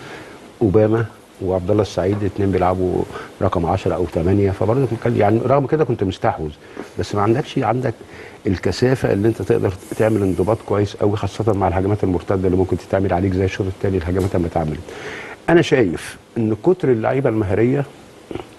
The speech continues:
في نادي الزمالك ممكن تكون سلبيه وليس ايجابيه لنادي الزمالك.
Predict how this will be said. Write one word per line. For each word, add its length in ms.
في 60
نادي 200
الزمالك 540
ممكن 340
تكون 260
سلبيه 640
وليس 280
ايجابيه 600
لنادي 200
الزمالك. 500